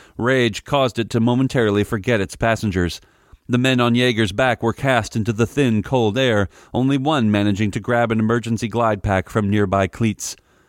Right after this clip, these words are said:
The griffin drove between Jaeger and Donner then. Jaeger followed with a scream,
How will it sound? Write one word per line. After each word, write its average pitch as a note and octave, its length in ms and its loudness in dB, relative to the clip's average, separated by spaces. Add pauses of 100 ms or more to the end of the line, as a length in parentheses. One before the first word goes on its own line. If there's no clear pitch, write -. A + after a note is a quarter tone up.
(640)
The C#3 80 4
griffin C3 340 0
drove B2 320 0
between A#2+ 360 0
Jaeger G#2+ 320 2
and G#2 120 2
Donner G#2+ 300 2
then. F#2 320 2 (340)
Jaeger A#2 380 0
followed A#2 380 0
with G2 160 -4
a G#2 60 0
scream, B2 440 0